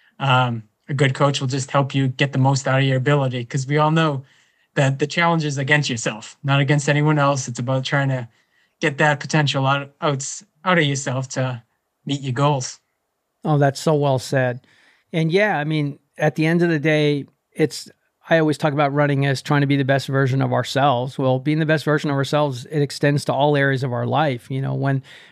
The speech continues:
Speaker 2: when our running is going well and we feel really good about ourselves in our running, we're better parents, we're better fathers, we're better husbands, wives, brothers, business partners, and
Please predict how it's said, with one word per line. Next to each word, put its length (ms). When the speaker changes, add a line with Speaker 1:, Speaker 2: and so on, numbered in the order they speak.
Speaker 2:
when 160
our 140
running 380
is 120
going 340
well 480
and 120
we 120
feel 240
really 240
good 160
about 220
ourselves 340
in 80
our 100
running, 400
we're 200
better 280
parents, 560
we're 80
better 260
fathers, 640
we're 120
better 220
husbands, 500
wives, 340
brothers, 460
business 400
partners, 500
and 160